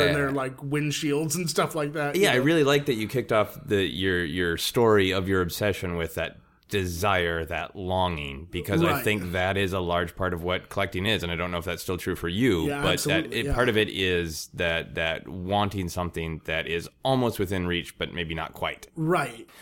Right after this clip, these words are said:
Speaker 2: So as an adult, are you comfortable saying about how much money you spend a month?
Speaker 1: Uh, it's a lot. It's more than I should. I'll, I'll
Speaker 2: Okay.
Speaker 1: just say that. It, I don't make a lot of money, so I don't want anyone getting all excited that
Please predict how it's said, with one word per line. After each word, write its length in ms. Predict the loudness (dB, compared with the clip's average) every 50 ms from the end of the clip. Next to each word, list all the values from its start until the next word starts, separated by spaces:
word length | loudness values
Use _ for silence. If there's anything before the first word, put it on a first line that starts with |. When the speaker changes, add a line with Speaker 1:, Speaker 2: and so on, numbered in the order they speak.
| -20 -16 0
Speaker 2:
So 120 | 2 2
as 260 | 4 4 4 2 4 4
an 80 | 4
adult, 680 | 2 2 0 2 4 4 6 6 4 2 -2 -6 -12 -12 -14 _ _ _ _ _ _ 0
are 80 | 0
you 160 | 2 2 0
comfortable 400 | 0 -2 -2 -2 -2 -2 -2 0
saying 280 | 0 0 -2 -2 0 0
about 420 | 0 0 2 2 2 0 -2 -6
how 100 | -8 -6 -4
much 220 | -4 -4 -4 -2
money 200 | -2 -2 -2 -2
you 100 | -2 -4
spend 440 | -4 -2 -2 -2 0 0 -2 -4 -4
a 140 | -4 -4 -2
month? 400 | 0 0 -2 -2 -6 -12 -18 -20 -20 _ _ _ -20 -20 _ _ _ _
Speaker 1:
Uh, 460 | 2 4 6 6 8 8 6 6 4 2 2
it's 240 | 0 0 0 2 0
a 60 | 0
lot. 500 | 2 2 2 2 2 2 2 0 -2 -6 -4
It's 260 | -2 -2 -2 0 2
more 260 | 4 6 6 6 6
than 140 | 6 4 2
I 80 | 0 0
should. 400 | -2 -2 -4 -4 -6 -8 -8 -4
I'll, 220 | -2 0 0 2
I'll 120 | 4 6 6
Speaker 2:
Okay. 100 | 6 6
Speaker 1:
just 180 | 6 4 4 4
say 160 | 4 4 4
that. 300 | 4 0 -2 -2 0 0
It, 160 | 0 0 0
I 160 | 2 4 6
don't 180 | 8 8 6 6
make 240 | 6 4 4 4 4
a 80 | 2
lot 300 | 2 4 4 4 4 4
of 80 | 4 4
money, 300 | 2 2 2 2 2 2
so 180 | 2 2 2 2
I 60 | 4
don't 120 | 4 4 2
want 140 | 2 2
anyone 320 | 2 2 2 2 0 0 0
getting 240 | 0 0 2 2 2
all 160 | 2 2 0
excited 600 | 0 0 0 2 2 2 4 4 2 2 2 0
that 400 | 0 0 0 -2 -2 -2 -2